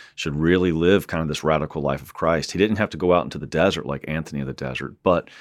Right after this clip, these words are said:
if you wanted to be a priest in his diocese or whatever you called it back then, you had to be poor, you had to be simple, you had to, you had to be very careful in how you spoke about people.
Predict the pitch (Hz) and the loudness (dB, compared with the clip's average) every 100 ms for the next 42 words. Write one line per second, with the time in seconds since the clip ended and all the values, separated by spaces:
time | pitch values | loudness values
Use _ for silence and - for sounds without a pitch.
0 | - - - _ _ - 92 104 123 120 | -20 -20 -20 _ _ -6 2 4 6 4
1 | 113 117 - 113 107 - 78 87 78 87 | 4 4 4 4 4 2 -2 -2 2 2
2 | 90 78 73 64 71 80 87 92 87 - | 2 0 -2 -2 -2 2 2 2 -2 0
3 | 95 90 - 67 - 58 55 - _ - | 0 0 -2 -6 -6 -6 -6 -8 _ -6
4 | 85 87 98 92 90 - 76 67 85 80 | 0 0 2 0 -2 -4 -6 -2 0 0
5 | 71 69 _ - - - _ _ - 92 | -2 -6 _ -20 -20 -20 _ _ -6 0
6 | 87 107 117 - - 80 80 69 73 - | 4 6 4 -6 -8 -4 -2 -2 -4 -2
7 | 82 110 110 71 73 69 78 90 71 69 | 0 4 4 2 -6 -4 -2 -2 -4 -6
8 | 78 73 76 76 69 78 78 73 73 - | -4 -2 -2 -2 -4 -2 0 -2 -4 -10
9 | - 73 71 82 85 - 90 - 110 92 | -18 -10 0 2 2 2 2 2 0 -2
10 | 80 78 - - 78 82 95 98 107 104 | -2 -4 -4 -2 -2 0 0 0 -2 -4
11 | 113 110 | -4 -6